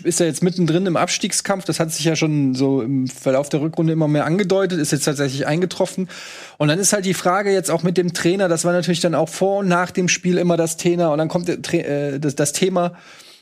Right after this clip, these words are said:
und dann kommen diese Nackenschläge dazu. Und das sind halt am Ende, ähm, das weiß ich aus eigener Erfahrung, Eintracht ist ja auch oft genug abgestiegen, sind das immer die Sachen, die dann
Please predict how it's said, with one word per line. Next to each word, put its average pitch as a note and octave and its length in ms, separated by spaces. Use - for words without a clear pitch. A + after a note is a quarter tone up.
und E3 160
dann D#3 140
kommen F3 480
diese E3 180
Nackenschläge F3+ 720
dazu. F3 380
Und E3 100
das F3 160
sind A3+ 160
halt G#3+ 200
am E3+ 160
Ende, A#3 540
ähm, E3+ 520
das E3 180
weiß F#3+ 180
ich F3+ 100
aus F3 140
eigener F#3+ 260
Erfahrung, F#3 600
Eintracht F3 300
ist E3 120
ja F3 60
auch F3 100
oft - 200
genug F3 160
abgestiegen, F3 600
sind F3 200
das G3 200
immer A3+ 320
die G#3+ 140
Sachen, G#3 580
die F#3 340
dann F#3 460